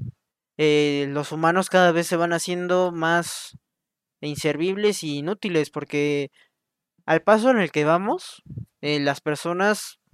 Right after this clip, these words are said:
cada vez nos volvemos más, eh, inútiles, más discapacitados ante el sistema, porque poco a poco la,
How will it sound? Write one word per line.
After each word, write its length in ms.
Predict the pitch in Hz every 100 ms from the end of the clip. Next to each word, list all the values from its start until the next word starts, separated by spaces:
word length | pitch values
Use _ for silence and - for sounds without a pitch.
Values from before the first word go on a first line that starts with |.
| - _ _ _ -
cada 260 | 175 180
vez 180 | 170 185
nos 160 | 185 175
volvemos 640 | 160 147 160 170 170 -
más, 800 | 151 151 160 165 165 165 160 - _ _ _ _ _ _ -
eh, 300 | 151 156 160
inútiles, 920 | 160 156 208 - 196 202 226 233 -
más 220 | 165 170 185
discapacitados 920 | 185 180 156 151 156 - 175 196 175
ante 200 | 147 -
el 80 | 139
sistema, 440 | 135 - 208 220
porque 380 | - 147 147 139 - _ _ -
poco 200 | 185 202
a 40 |
poco 280 | 214 - 214
la, 580 | 196 151 143 131 120 -